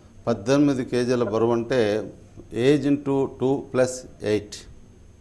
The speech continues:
మూడు రెండు ఆరు, ఎనిమిది, పద్నాలుగు కేజీ వరకు నార్మల్ ఉంటారు. కానీ మీరు పెట్టే ఆహారము, అది దానికి ఆ అతిగా బరువు ఉన్నాడు, no doubt. దానికి కారణము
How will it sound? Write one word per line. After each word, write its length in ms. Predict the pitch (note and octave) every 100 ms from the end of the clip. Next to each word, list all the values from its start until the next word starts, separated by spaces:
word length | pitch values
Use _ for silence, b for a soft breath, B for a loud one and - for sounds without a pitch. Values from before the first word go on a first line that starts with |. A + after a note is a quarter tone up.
| - B B B - -
మూడు 200 | A2 A2+
రెండు 180 | B2 A#2+
ఆరు, 340 | G#2+ G#2+ A#2 C3
ఎనిమిది, 280 | A#2+ A#2+
పద్నాలుగు 480 | A#2 G2+ A#2 B2 A#2+
కేజీ 300 | A#2+ A#2 A#2+
వరకు 300 | B2+ A#2+ B2
నార్మల్ 400 | C#3+ G#2+ G#2 A2
ఉంటారు. 460 | F#2+ F2 E2+ G2 E3 - - b b b -
కానీ 440 | A2+ B2+ A#2 G#2+ - -
మీరు 200 | A#2+ A#2
పెట్టే 260 | A2 -
ఆహారము, 760 | B2+ G#2+ G#2 A#2 A2+ A2 G#2+ - - - b b b b b -
అది 340 | G#2 G2 G#2
దానికి 720 | E2+ F#2+ A2+ A#2 A2+ G#2+ G2+ -
ఆ 360 | F#2+ G2+ G2 E2 D2+
అతిగా 340 | G2+ C3+ C#3
బరువు 260 | C3 C#3 C#3
ఉన్నాడు, 480 | B2+ A#2 G2 C#3+ - - - -
no 220 | G2+ G#2+
doubt. 380 | G2+ F#2+ G#2 C#3 - b b b -
దానికి 320 | - - A#2+
కారణము 720 | - A2 C3 C#3+ C3 A#2 F#2+